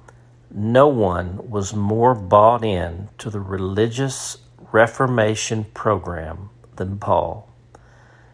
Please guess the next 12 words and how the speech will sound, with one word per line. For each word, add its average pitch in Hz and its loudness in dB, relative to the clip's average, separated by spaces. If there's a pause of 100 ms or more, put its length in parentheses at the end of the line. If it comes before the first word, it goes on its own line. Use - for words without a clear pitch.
(140)
and 107 -4
with 107 -4
a 101 -4
few 135 -2
strokes 147 2
of 139 -2
the 139 -2
pen, 95 -2
he 104 -10 (160)
decimated 87 -2
it - -12 (100)
all. 85 0